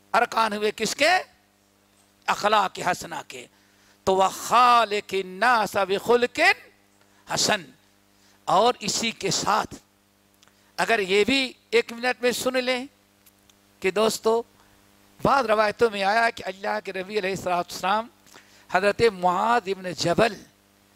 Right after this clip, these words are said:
جب یمی-، یمن کا گورنر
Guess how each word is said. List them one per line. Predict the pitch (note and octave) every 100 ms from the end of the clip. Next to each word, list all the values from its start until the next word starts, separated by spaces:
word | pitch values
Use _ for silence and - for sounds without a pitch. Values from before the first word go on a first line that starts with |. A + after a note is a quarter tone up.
| _ _ _
جب | - - A#3
یمی-، | F3+ F3+ F3 G3 F#3 F3
یمن | F3 G#3 B3+ A#3
کا | G3+ F#3 -
گورنر | F3+ F#3+ G3+ G#3+ B3